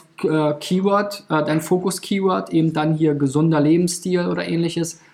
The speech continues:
wiederfinden. Gut, also ich denke, für den, das erste Beispiel, da gibt's auch wieder noch ganz andere konzeptionelle Probleme. Wie gesagt, weg vom Bloggen,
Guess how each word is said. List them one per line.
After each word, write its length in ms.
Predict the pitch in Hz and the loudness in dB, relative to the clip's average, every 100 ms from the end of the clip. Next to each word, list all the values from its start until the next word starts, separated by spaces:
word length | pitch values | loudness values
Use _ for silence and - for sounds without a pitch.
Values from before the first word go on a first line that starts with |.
| _ | _
wiederfinden. 800 | 135 139 175 151 - 131 - - - _ _ _ _ _ _ _ _ _ _ - - - _ _ - | -2 2 2 2 0 -6 -6 -12 -14 _ _ _ _ _ _ _ _ _ _ -20 -20 -20 _ _ 2
Gut, 360 | 277 - - | 4 4 0
also 540 | 165 180 190 180 156 - _ _ _ _ _ _ _ | -2 2 2 0 -2 -10 _ _ _ _ _ _ _
ich 160 | - 165 | -4 0
denke, 260 | 196 190 | 0 0
für 320 | 185 - 185 180 - - - - - | -2 0 0 0 -4 -14 -20 -20 -2
den, 160 | 165 165 165 | 0 0 0
das 180 | 170 | -2
erste 320 | - 175 - 175 | 0 -2 -2 -2
Beispiel, 640 | 170 175 - 180 175 175 | 0 -2 0 2 2 -2
da 80 | 151 | -2
gibt's 280 | 160 165 - | -2 -2 -2
auch 200 | 170 180 | -2 0
wieder 460 | 180 165 160 160 160 | 2 2 2 -2 -2
noch 240 | 160 156 | 0 0
ganz 220 | 160 156 | -2 -4
andere 240 | - 180 190 | -4 -4 -2
konzeptionelle 640 | 190 185 180 - 175 175 | -2 -4 -4 -2 0 0
Probleme. 600 | 175 170 180 180 175 170 | -2 -2 0 2 2 2
Wie 60 | 165 | 0
gesagt, 380 | 160 156 147 151 | 0 0 -2 -2
weg 180 | 185 | -2
vom 240 | - 175 160 | -2 0 2
Bloggen, 500 | 147 185 208 208 | 2 0 0 -2